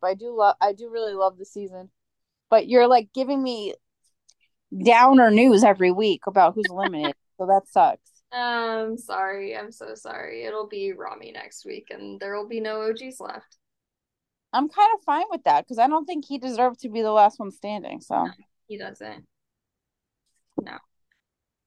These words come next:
Speaker 1: I think they're gonna force him. I keep saying, I think they're gonna force him into the finale for the Christian drama,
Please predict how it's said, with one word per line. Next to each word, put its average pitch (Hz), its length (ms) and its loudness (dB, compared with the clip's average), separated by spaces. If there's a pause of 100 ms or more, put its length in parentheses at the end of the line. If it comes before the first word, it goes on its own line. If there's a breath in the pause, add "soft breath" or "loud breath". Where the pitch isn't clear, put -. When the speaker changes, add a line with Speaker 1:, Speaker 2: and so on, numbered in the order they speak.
(340)
Speaker 1:
I 285 120 6
think 440 220 -2
they're 370 100 4
gonna 269 300 2
force 233 280 0
him. 233 220 -10
I 262 120 -2
keep 403 240 -8
saying, 208 280 -4
I - 300 -20
think 339 100 -12
they're 403 80 -2
gonna 285 200 2
force 220 280 2
him 220 100 -12
into 185 140 -14
the 180 120 -12
finale 175 360 4
for 185 140 -8
the 175 80 -2
Christian 185 480 -10
drama, 160 420 0